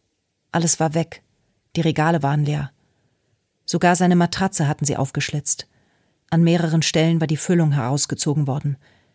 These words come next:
Explosionen aus Weiß dort, wo die Schnitte gesetzt worden waren.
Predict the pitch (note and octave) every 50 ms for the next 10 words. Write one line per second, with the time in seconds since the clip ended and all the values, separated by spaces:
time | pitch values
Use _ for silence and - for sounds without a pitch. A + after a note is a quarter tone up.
0 | _ - - - - - - - E3+ D#3 D3 E3+ F3 F#3 F#3+ F#3+ F3+ - D3+ -
1 | - D#3+ E3 E3 E3 D#3 - - - - D3+ D3+ D#3 D#3 - - D3+ C#3+ C#3+ -
2 | - F3 D#3+ - D3+ D3+ C#3+ - C3 C3 - - - A#2+ B2 C#3+ D3 C#3 C#3+ C#3+
3 | C#3+ C#3+ C#3+ C#3